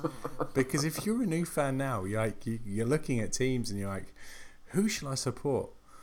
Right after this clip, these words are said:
Speaker 2: Why wouldn't you support the Kansas City Chiefs right now?
Speaker 1: Yeah.
Speaker 2: The
Speaker 1: I
Speaker 2: most
Speaker 1: think you're right.
Speaker 2: exciting team in football.
Speaker 1: You're right. It, it's, I mean, he's gonna be the poster boy for, what, another twelve, fifteen years?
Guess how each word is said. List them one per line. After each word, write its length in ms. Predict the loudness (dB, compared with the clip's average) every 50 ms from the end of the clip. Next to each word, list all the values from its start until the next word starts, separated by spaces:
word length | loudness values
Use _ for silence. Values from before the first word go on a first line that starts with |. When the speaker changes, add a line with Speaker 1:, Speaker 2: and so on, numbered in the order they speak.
| -18 -18 -18 -18 -20 -20 -20 -20 -20 -20 -20 -20 -20 -20 -20 -20 -20 -16 -8
Speaker 2:
Why 300 | -2 2 2 4 6 6
wouldn't 380 | 6 6 6 6 6 4 2 0
you 100 | 2 2
support 360 | 2 2 2 0 0 -2 -2
the 80 | -2
Kansas 340 | -2 0 0 0 2 2 2
City 180 | 2 2 0 -2
Chiefs 280 | 2 2 2 2 2
right 220 | 0 -2 -4 -4 -4
now? 100 | -2 -2
Speaker 1:
Yeah. 300 | 0 2 2 2 2 0 0 -2 -12 -20 -20 -16 -6 0
Speaker 2:
The 80 | 2 4
Speaker 1:
I 20 | 6
Speaker 2:
most 260 | 6 8 8 6 6
Speaker 1:
think 180 | 4 0 2 4
you're 80 | 4 6
right. 140 | 6 4 4
Speaker 2:
exciting 220 | 4 4 2 2
team 220 | 2 2 2 0
in 80 | 0 -2
football. 340 | -4 -4 -6 -4 -6 -8 -10 -12 -16 -18 -14 -8
Speaker 1:
You're 160 | -4 0 4
right. 280 | 6 8 8 8 6 4
It, 200 | 2 0 4 8
it's, 320 | 8 8 8 8 6 6 4 2 -6 -6 2 6
I 40 | 8
mean, 200 | 8 8 6 2 -6 -10 -10 -10 -10 -10 -10 -10 -6 0
he's 260 | 6 8 10 10 10
gonna 220 | 10 12 12 12 12
be 140 | 10 8
the 80 | 6 6
poster 360 | 6 6 6 6 6 2 0
boy 220 | -2 0 0 0 -2
for, 360 | -2 -2 0 0 0 0 0
what, 300 | 0 0 -2 -2 -4 -8 -6
another 280 | 0 0 2 2 0 -2 -6 -6
twelve, 380 | 2 8 10 12 12 12 10 6
fifteen 380 | 2 -2 0 2 2 2 4 4
years? 300 | 4 2 2 2 0